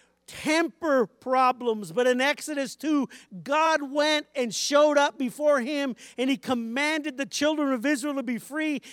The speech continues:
and he led them into the promised land. We see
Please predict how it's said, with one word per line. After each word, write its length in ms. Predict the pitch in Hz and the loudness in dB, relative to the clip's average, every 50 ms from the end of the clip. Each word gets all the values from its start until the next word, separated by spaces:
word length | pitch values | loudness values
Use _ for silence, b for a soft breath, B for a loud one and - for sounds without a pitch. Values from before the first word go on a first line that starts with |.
| B - | B -4
and 120 | 240 247 | -2 0
he 100 | 254 247 | 0 0
led 340 | 226 240 247 262 277 - - | 0 0 2 0 0 0 2
them 200 | - 277 254 254 | 2 2 2 2
into 220 | 254 240 - 240 | 0 -2 -4 -4
the 120 | 220 240 - | -4 -4 -4
promised 480 | - 240 240 240 240 240 240 - - | -2 0 0 0 2 0 -2 -4 -4
land. 560 | 233 226 247 247 247 233 226 226 - - 233 - _ _ _ b b b b b b b b b b b b - | -4 -4 -2 -2 -2 -2 -4 -6 -8 -14 -20 -20 _ _ _ b b b b b b b b b b b b 0
We 220 | 202 269 285 269 | 4 4 6 6
see 420 | - - - 330 330 285 254 196 | 4 4 4 4 4 4 4 2